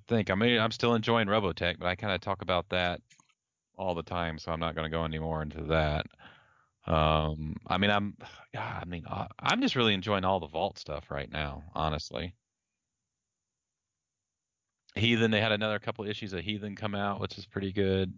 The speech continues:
Um, really wish they'd finish these Savage Shores.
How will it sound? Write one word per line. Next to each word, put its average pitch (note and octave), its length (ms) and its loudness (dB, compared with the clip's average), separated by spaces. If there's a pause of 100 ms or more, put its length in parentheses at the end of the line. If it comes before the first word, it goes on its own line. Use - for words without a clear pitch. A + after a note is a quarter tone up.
(120)
Um, E2 520 2 (260)
really B2+ 220 2
wish G#2 180 2
they'd E2+ 140 2
finish F#2 380 2
these F#2 220 2
Savage F#2 360 2
Shores. F#2 640 2